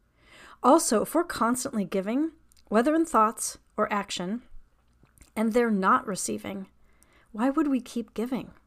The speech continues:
right? That's also push energy. And by doing so, we're not respecting their wishes or respecting them. And ultimately, we're not respecting ourselves. So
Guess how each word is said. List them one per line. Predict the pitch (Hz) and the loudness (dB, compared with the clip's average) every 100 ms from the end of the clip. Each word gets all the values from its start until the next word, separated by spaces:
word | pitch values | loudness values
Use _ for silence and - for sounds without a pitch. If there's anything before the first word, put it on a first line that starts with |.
| - | -12
right? | 247 277 | -8 -6
That's | 262 285 - | -4 -6 -4
also | 226 254 - 247 | -2 0 0 -2
push | - 247 247 - | -2 -8 -6 -8
energy. | 185 202 226 196 180 - _ _ _ - - - | -8 -6 -6 -8 -12 -16 _ _ _ -20 -16 0
And | 214 | 4
by | 226 | 6
doing | 214 233 302 339 | 4 6 6 6
so, | 294 220 202 | 4 2 2
we're | 220 | 2
not | 247 277 | 0 0
respecting | 262 247 - 240 254 | 0 -4 -2 -2 -2
their | 226 220 | 0 0
wishes | 214 247 196 202 - | 0 -2 -2 -6 -8
or | - 233 | -6 -4
respecting | 262 226 - 208 214 190 | -2 -4 -4 -6 -4 -4
them. | 202 214 - - - - _ | -4 -6 -8 -16 -20 -20 _
And | 190 202 | -10 -6
ultimately, | 202 233 - 277 277 294 294 - - _ | -2 -2 -2 -2 0 -2 -4 -12 -20 _
we're | 202 | -4
not | 208 196 208 - | -2 0 -2 -4
respecting | 208 - 170 - 185 | -10 -8 -10 -10 -12
ourselves. | 175 180 - 202 - - - - _ _ _ _ _ - - | -10 -8 -4 -4 -4 -12 -18 -18 _ _ _ _ _ -20 -6
So | - 226 202 | 2 2 2